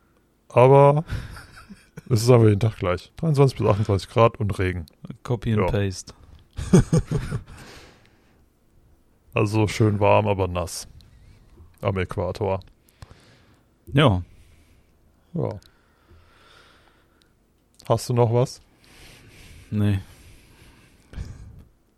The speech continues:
Speaker 2: Nichts mehr.
Speaker 1: Nichts mehr.
Speaker 2: Nee, mit dem warmen und
Speaker 1: Okay.
Speaker 2: feuchten irgendwas
Speaker 1: Kippenrauch.
Speaker 2: São Tomé. Mit dem warmen und feuchten Kettenraucher lassen wir euch jetzt allein.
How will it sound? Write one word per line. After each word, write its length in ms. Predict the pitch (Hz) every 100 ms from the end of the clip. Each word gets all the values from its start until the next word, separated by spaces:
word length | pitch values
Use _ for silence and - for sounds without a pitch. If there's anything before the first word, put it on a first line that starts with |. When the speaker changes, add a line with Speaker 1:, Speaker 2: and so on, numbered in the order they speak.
| _ _ -
Speaker 2:
Nichts 280 | 117 98 -
mehr. 200 | 98 95 - _ _ _ _ _ _ _ _
Speaker 1:
Nichts 340 | 107 87 - -
mehr. 180 | 90 87 _ -
Speaker 2:
Nee, 240 | 98 95 - _
mit 140 | - 98
dem 160 | 98
warmen 340 | 98 104 101 95
und 160 | 92
Speaker 1:
Okay. 80 | -
Speaker 2:
feuchten 520 | 104 98 - - 90 98 _ _ - - - _ _ _ _ _ _ _ -
irgendwas 540 | 104 95 95 95 95
Speaker 1:
Kippenrauch. 480 | 92 95 92 90 -
Speaker 2:
São 20 |
Tomé. 480 | 98 92 95 92 98 - - -
Mit 140 | 98
dem 400 | - - 110 -
warmen 220 | 113 113
und 140 | 98 101
feuchten 440 | 110 98 - 98
Kettenraucher 600 | 107 98 95 90 92 92
lassen 280 | 90 92 95
wir 60 |
euch 160 | 92 87
jetzt 180 | 90 -
allein. 400 | - - -